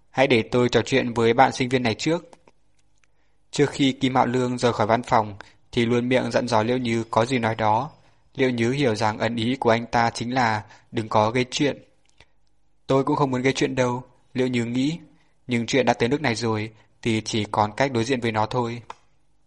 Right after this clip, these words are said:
Cửa phòng đóng lại, trong phòng chỉ còn Liễu Nhứ và vị cảnh sát nọ. "Vụ án cháu vừa báo sẽ được tiến hành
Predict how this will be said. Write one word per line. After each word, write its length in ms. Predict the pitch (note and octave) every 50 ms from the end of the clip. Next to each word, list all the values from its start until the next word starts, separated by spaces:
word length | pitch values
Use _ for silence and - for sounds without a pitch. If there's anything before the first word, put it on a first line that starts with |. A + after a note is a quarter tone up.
| _ _ _ _ _ _ _ _ _ _ _ _ _ _ _ _ _
Cửa 120 | - C3+ A2
phòng 300 | - - A#2+ A2+ A#2 A#2
đóng 160 | A2 A2 B2
lại, 260 | C3+ C#3+ C#3 B2+ - - _ _ _ _ _ _
trong 180 | - B2 B2 A#2+
phòng 280 | - B2+ A2+ A2 A2+ G#2+
chỉ 220 | - - A2+ G#2
còn 340 | G#2 - - A#2 A2+ A2+ A2+
Liễu 180 | A2+ A#2+ C3 C#3
Nhứ 320 | C#3 B2+ A#2 A#2 B2 D3+ D3+ - - _ _
và 280 | - A#2+ A2+ A2 G#2+ G#2+
vị 120 | A2+ B2
cảnh 160 | - - A2 G#2
sát 180 | - C#3+ C#3+
nọ. 220 | D3 D3 C#3+ - - - - _ _ _ _ _ _ _ _ _ _ _ _ _ _ _ _ _ _ _ _ _ _ _ _ _ _ _ _ _ _ _ _ _ _ _ _ _ _ _ _ _ _ _ _ _ _ _ -
"Vụ 120 | C3 C3
án 320 | B2+ B2 A#2+ B2 C3 C3+
cháu 200 | B2+ C3 B2 B2
vừa 120 | C3+ C#3+ C3
báo 260 | B2 A#2+ A#2+ B2 C3
sẽ 160 | - - C#3+
được 180 | D3 C#3 B2 -
tiến 140 | B2+ B2+ C3+
hành 200 | C#3 C3 B2+